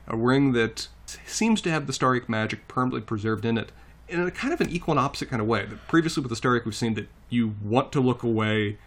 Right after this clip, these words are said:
you want to not have any memory of them in some way or some form. But with this, it is just utterly captivating. That to see this ring is to be immediately entranced by it. And upon producing it,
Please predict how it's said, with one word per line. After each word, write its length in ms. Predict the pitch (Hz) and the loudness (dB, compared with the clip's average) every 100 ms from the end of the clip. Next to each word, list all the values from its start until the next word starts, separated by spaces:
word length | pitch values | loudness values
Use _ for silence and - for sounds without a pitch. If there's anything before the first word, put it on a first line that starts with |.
| - - | -20 -16
you 240 | 101 113 | -6 -2
want 360 | 104 120 139 - | 2 4 2 2
to 80 | 110 | 0
not 380 | 107 110 - - | 2 2 0 -4
have 180 | - 110 | -4 -2
any 120 | 110 | 0
memory 380 | 104 104 101 101 | 0 0 0 -2
of 140 | 101 98 | -2 -4
them 180 | 104 | -6
in 100 | 98 | -6
some 280 | 98 104 98 | -8 -8 -8
way 120 | 92 95 | -8 -10
or 120 | 107 | -8
some 220 | - 98 | -8 -10
form. 360 | - - 135 135 - - - - | -10 -10 -10 -10 -14 -20 -20 -2
But 80 | 117 | 2
with 180 | 131 - | 2 2
this, 420 | 262 214 - - - | 4 4 4 -4 -2
it 160 | 135 143 | 2 4
is 260 | 127 110 | 2 2
just 360 | - 123 107 - - | 0 0 -2 -8 -6
utterly 500 | 113 113 110 101 98 | -2 0 -2 -4 -6
captivating. 600 | 90 98 95 - - 98 - - | -8 -12 -12 -14 -14 -16 -18 -8
That 120 | 113 110 | -6 -4
to 60 | |
see 220 | 113 160 | 2 8
this 240 | 156 131 - | 8 6 4
ring 220 | 131 123 | 6 6
is 80 | 107 | 4
to 80 | 110 | 0
be 160 | 110 | 0
immediately 520 | 101 107 113 113 110 101 | 2 2 2 0 -2 -4
entranced 680 | 107 - - 98 104 - - | -4 -4 -4 -6 -6 -10 -8
by 180 | 104 92 - | -6 -6 -12
it. 120 | - - - | -20 -20 -16
And 140 | - 151 | -2 0
upon 340 | 131 196 180 | 2 2 2
producing 420 | 143 143 254 196 | 4 6 6 6
it, 100 | 156 | 4